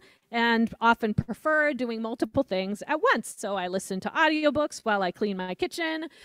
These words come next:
I browse the internet for home ideas while I watch T V. Um, <laughs> I'm just like, "Why not do as many things <laughs> as possible?" is kind of often how I operate.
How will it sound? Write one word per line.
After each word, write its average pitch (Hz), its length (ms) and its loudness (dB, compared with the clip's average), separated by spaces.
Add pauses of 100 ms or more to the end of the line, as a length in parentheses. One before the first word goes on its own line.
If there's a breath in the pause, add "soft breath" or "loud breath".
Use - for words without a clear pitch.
(280 loud breath)
I 190 160 -2
browse 220 380 6
the 220 120 -2
internet 240 320 2
for - 160 -2
home 302 200 0
ideas 302 420 4
while 214 180 2
I 190 80 4
watch 185 320 0
T 233 140 -2
V. 339 340 0 (460 soft breath)
Um, 185 380 -2
<laughs> - 20 -12
I'm 208 140 -6
just - 480 -2
like, 294 180 0
"Why 277 260 4
not 370 240 4
do 349 320 -2
as 269 200 0
many 311 260 0
things 330 280 -2
<laughs> 359 80 -2
as - 240 -10
possible?" 254 760 2
is 233 140 2
kind 381 360 -4
of 311 180 0 (280 loud breath)
often 269 460 0
how 254 360 0
I 214 180 -4
operate. 165 600 -4